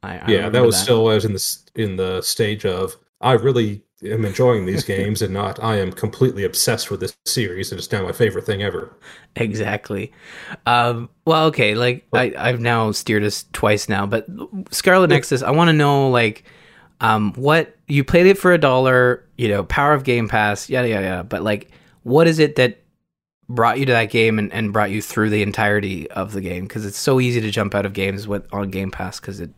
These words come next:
Speaker 1: 'cause it, it, there's so much option there.
Speaker 2: Yeah, I was, I was originally interested in the game from the first time I saw it, just because, well, I mean, I like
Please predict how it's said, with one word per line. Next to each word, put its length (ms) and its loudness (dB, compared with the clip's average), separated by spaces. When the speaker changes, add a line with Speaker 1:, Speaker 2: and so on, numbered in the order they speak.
Speaker 1:
'cause 140 -10
it, 280 -6
it, 160 -6
there's 160 -6
so 160 -2
much 200 -6
option 580 -10
there. 240 -14
Speaker 2:
Yeah, 120 4
I 80 -2
was, 520 -2
I 60 0
was 140 6
originally 420 2
interested 380 0
in 40 2
the 60 0
game 300 2
from 160 -4
the 60 -4
first 280 -2
time 120 -4
I 40 -6
saw 300 0
it, 80 -4
just 180 -6
because, 880 -6
well, 120 4
I 60 4
mean, 160 2
I 100 -2
like 320 -4